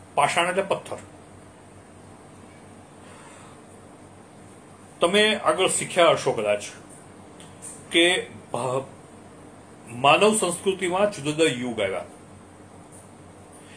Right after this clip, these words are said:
આદિ યુગ, પછી પાષાણ યુગ, પછી લોહ યુગ, કાંસ્ય યુગ. આ પાષાણ યુગ છે એમાં માણસ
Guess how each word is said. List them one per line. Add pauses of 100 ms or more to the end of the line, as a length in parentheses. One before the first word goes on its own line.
(280)
આદિ
યુગ, (1400)
પછી (240)
પાષાણ
યુગ,
પછી
લોહ
યુગ,
કાંસ્ય
યુગ. (1120)
આ (1160)
પાષાણ
યુગ
છે
એમાં (640)
માણસ